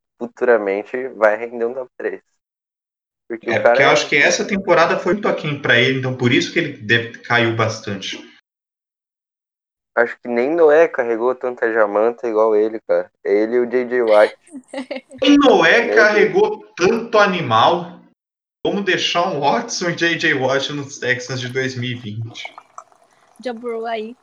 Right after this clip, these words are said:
Speaker 3: Cincinnati Bengals.
Speaker 1: Não, o Joe Burrow não. Joe Burrow não carregou animal.
Speaker 3: Sim, carregou sim,
Speaker 2: Não,
Speaker 3: carregou
Speaker 2: Joe,
Speaker 3: sim.
Speaker 2: Joe Burrow, Joe Burrow não carregou anim-, tanto animal, não, mas assim,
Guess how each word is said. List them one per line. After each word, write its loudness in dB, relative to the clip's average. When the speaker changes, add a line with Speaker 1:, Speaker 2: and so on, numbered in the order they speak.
Speaker 3:
Cincinnati -18
Bengals. -18
Speaker 1:
Não, 4
o -6
Joe 0
Burrow 4
não. -4
Joe -4
Burrow -4
não -4
carregou -4
animal. -4
Speaker 3:
Sim, -4
carregou -10
sim, -20
Speaker 2:
Não, -6
Speaker 3:
carregou -6
Speaker 2:
Joe, -8
Speaker 3:
sim. -14
Speaker 2:
Joe 2
Burrow, -2
Joe -2
Burrow 0
não -6
carregou -4
anim-, -8
tanto -4
animal, -8
não, -2
mas 0
assim, -4